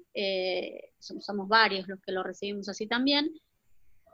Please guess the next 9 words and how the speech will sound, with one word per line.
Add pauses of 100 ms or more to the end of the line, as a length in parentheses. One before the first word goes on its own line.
(240)
Nuestra
obra
social
compra
el
medicamento, (340)
se
le
avisa,